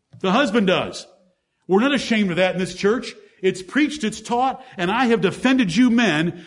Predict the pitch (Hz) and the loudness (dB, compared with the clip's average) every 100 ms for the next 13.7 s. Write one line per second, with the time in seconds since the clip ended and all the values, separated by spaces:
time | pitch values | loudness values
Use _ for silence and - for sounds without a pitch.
0 | - 196 190 190 254 277 277 247 254 - | 0 0 2 2 4 4 4 4 0 -2
1 | 180 170 233 294 233 214 233 247 220 180 | -2 2 4 4 2 2 2 2 2 0
2 | 185 262 240 208 220 285 277 160 151 180 | 0 0 2 0 0 0 2 0 0 -2
3 | - - - 160 160 254 254 185 240 254 | -10 -20 -6 -2 2 2 0 -2 0 0
4 | 226 165 277 302 240 254 208 208 269 254 | -2 -2 2 4 4 0 0 2 2 2
5 | 196 185 277 277 196 196 262 254 269 185 | 2 4 4 4 2 2 4 4 2 2
6 | 110 - - - - 170 277 277 277 262 | 0 -8 -16 -12 -2 0 0 0 2 2
7 | 220 262 269 269 233 160 202 - - - | 2 0 2 2 2 2 -2 -4 -14 -6
8 | - 233 262 - 220 - 220 190 311 - | -2 0 0 0 -4 -2 -2 0 -2 -2
9 | 175 220 226 180 277 269 254 220 196 285 | -2 0 0 2 2 2 -2 -2 0 0
10 | 254 233 254 294 285 - - 214 226 175 | 0 0 0 0 -4 -8 -6 0 0 2
11 | 269 277 262 262 226 294 254 196 196 165 | 0 0 -4 -2 0 2 2 -2 -4 -6
12 | 131 107 - _ - 196 208 208 226 247 | -8 -12 -18 _ -6 0 2 2 2 0
13 | - 202 - 277 285 320 | 0 -2 0 0 2 0